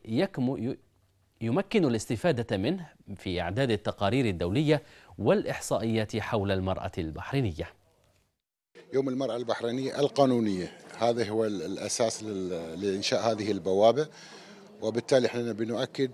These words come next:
Speaker 2: استمرارية هذا اليوم، لا ينتهي بالاحتفالية الفعلية للجسم، أن تستمر على طول.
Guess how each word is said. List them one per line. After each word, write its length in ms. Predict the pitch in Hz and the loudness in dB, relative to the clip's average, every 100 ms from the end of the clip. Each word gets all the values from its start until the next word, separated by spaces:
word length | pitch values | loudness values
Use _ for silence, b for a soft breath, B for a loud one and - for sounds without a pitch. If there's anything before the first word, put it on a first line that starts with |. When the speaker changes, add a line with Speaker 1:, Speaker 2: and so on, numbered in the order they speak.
| - | -6
Speaker 2:
استمرارية 640 | - - 120 123 143 165 139 | -8 -4 -2 0 2 2 2
هذا 180 | 120 113 | 0 2
اليوم، 280 | 113 117 117 | 2 2 2
لا 100 | 139 | 0
ينتهي 360 | 147 127 131 120 | 0 -2 -6 -6
بالاحتفالية 880 | 110 - - - 110 110 104 101 98 | -6 -8 -8 0 2 2 0 -2 -2
الفعلية 760 | - 95 - 107 107 104 95 | -6 -14 -6 -2 0 -2 -2
للجسم، 460 | 87 87 90 - 98 | -4 -8 -12 -10 -10
أن 240 | 98 107 | -10 -8
تستمر 500 | 117 - 120 123 123 | -8 -2 0 0 -2
على 200 | 120 123 | -2 -4
طول. 200 | - | -4